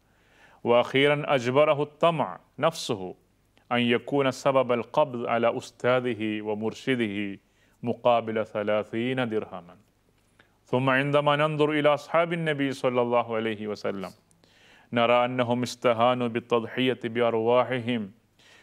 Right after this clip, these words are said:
ناهيك أن يوجد فيهم شائبة نجسة من الغدر والخيانة.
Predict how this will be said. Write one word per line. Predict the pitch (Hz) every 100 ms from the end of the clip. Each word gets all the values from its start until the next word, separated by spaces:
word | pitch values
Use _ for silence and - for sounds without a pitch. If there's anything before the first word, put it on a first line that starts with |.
| -
ناهيك | 127 139 131 196 170 143
أن | 135
يوجد | 123 123 120 117 101
فيهم | - 110 110
شائبة | 110 - 117 123 110 - 110
نجسة | 120 127 - 110 - 101 98 _ _ _ -
من | 110 104
الغدر | 98 113 110 110 104
والخيانة. | 101 92 - 101 95 90